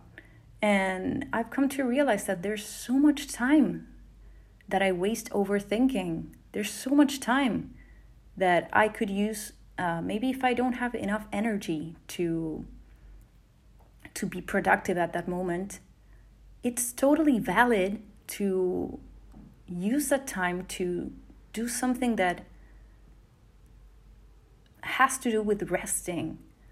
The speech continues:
like watching a series or watching a movie or watching videos on YouTube or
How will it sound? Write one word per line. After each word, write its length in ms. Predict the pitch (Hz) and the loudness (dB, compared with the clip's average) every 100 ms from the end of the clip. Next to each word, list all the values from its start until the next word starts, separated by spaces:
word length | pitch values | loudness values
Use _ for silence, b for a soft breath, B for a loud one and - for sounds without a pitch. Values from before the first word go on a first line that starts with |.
| b - | b -4
like 220 | 175 165 | -2 0
watching 380 | 180 196 214 190 | -2 -2 -2 -4
a 60 | |
series 840 | 170 - 190 214 190 175 175 - - | -4 -2 0 0 0 -2 -4 -10 -8
or 340 | 180 170 165 | -4 -2 -4
watching 400 | 165 160 170 180 | -4 -4 -4 -4
a 40 | 170 | -2
movie 560 | 175 196 180 170 170 - b b b b b - | 0 0 0 -2 -6 -10 b b b b b -2
or 720 | 196 185 185 175 180 170 - 190 - - - - - | 2 4 4 2 0 -2 -4 -12 -18 -20 -20 -20 -6
watching 400 | 220 226 220 190 | -4 -2 -2 -2
videos 460 | 170 226 247 208 196 | -2 2 2 2 0
on 160 | 170 | 0
YouTube 580 | 175 202 - 165 170 175 - b b b b - - | 0 -2 -2 -2 -2 -4 -14 b b b b -20 -10
or 880 | - 185 180 175 175 170 165 - - | 0 2 2 0 0 -2 -4 -8 -12